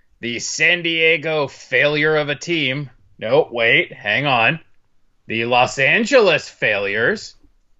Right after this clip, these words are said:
going up against the would have been L A failures. Instead, they're going to be the Las Vegas.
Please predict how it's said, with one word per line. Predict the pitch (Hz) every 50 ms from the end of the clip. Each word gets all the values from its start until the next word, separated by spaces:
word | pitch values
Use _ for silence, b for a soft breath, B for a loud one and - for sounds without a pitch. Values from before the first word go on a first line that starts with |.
| _ _
going | - 135 139 143 151 147
up | 143 139 -
against | 151 120 120 135 135 139 131 - -
the | - 139 139 139
would | 123 98 95 120 165 226 247
have | 220 190 185 147 120
been | - 131 127 123 117 120
L | - - 117 110 113 117 117
A | 113 110 107 107 104 98 98 -
failures. | - _ - 120 110 104 104 104 101 98 104 113 131 139 131
Instead, | 127 107 107 - - - 240 233 175 156
they're | 165 180 147
going | 120 127 113 107
to | 110
be | 107 117
the | 117 131
Las | 127 123 120 127 127 -
Vegas. | 113 101 110 123 139 139 135 117 - - - -